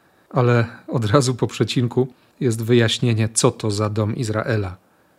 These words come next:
„Do tych, którzy mnie lekceważą. I oni, i ich ojcowie czynią to aż do dzisiaj”. Wiecie, siostry i bracia, że to jest moment niewoli.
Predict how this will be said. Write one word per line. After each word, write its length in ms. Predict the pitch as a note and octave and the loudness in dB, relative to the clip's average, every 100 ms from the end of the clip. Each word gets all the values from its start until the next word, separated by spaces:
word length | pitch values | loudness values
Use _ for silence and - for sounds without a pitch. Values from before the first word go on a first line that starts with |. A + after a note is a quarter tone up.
| _ _ - | _ _ -8
„Do 240 | F#2+ D3+ | 2 2
tych, 380 | D#3+ E3+ - - _ _ _ _ _ - | 4 -2 -2 -16 _ _ _ _ _ -18
którzy 360 | - D#3+ D3+ | -4 -2 2
mnie 220 | C#3+ C#3+ | 2 2
lekceważą. 720 | B2 A#2+ - A2 G#2 G2 G#2 A#2 _ _ _ _ _ _ - | 2 0 -4 -4 -4 -8 -12 -14 _ _ _ _ _ _ 0
I 200 | D3+ B2+ | 0 2
oni, 560 | - C#3+ C#3 D#3+ A#3 A#3 - _ - | 4 4 4 4 2 -2 -16 _ -2
i 280 | D#3 A#2+ F#3 | -2 2 2
ich 220 | F3 - | 2 2
ojcowie 680 | C3+ A#2+ C#3+ B2+ G2+ F2+ F2+ _ _ - | 2 2 0 0 -2 -6 -10 _ _ -6
czynią 420 | - D3+ C#3 B2+ | 2 4 4 0
to 260 | A#2+ A#2 - | -2 -4 0
aż 240 | D3 D3 C3+ | 0 0 0
do 140 | A#2+ | -4
dzisiaj”. 460 | A2 G#2+ - F#2 G#2 - - - - - - | -2 -4 -6 -12 -16 -20 -20 -18 -20 -12 4
Wiecie, 420 | E3+ F3+ - B2 | 8 8 6 2
siostry 320 | - C3+ - C3+ | 0 -2 0 2
i 40 | |
bracia, 460 | B2 C#3 - B2 A#2 | 4 2 2 0 0
że 260 | A2 B2 | 0 -2
to 240 | A#2+ - C3 | -2 -4 -2
jest 240 | B2+ - | -2 0
moment 460 | B2+ B2+ B2+ A#2+ B2+ | 0 2 2 0 2
niewoli. 560 | A#2+ A#2+ A#2+ F#2 F#2 | 2 4 2 0 -8